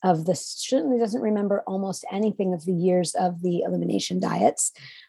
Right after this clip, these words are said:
um, a few little pieces here and there. Um, she does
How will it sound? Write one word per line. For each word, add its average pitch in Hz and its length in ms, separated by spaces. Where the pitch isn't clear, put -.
um, 180 360
a 180 280
few - 260
little 196 320
pieces 190 440
here 185 160
and 170 140
there. 160 360
Um, 180 380
she 208 220
does 190 480